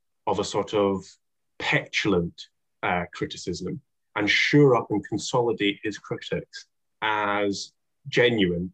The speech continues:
and justified, 'cause there are criticisms, and obviously, you know, he's not as far to the left,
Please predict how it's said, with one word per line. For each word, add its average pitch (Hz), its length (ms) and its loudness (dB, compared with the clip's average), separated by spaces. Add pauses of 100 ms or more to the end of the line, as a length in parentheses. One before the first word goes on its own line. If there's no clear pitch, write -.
(100)
and 101 100 -2
justified, 120 440 -4
'cause 101 140 -10
there 131 140 4
are 208 160 2
criticisms, - 680 -14 (320)
and 107 120 2
obviously, 117 320 0
you 98 100 -2
know, 90 140 2
he's 92 160 -4
not 104 140 0
as - 80 -12
far 92 200 -4
to - 140 -18
the 92 100 -2
left, 92 220 -4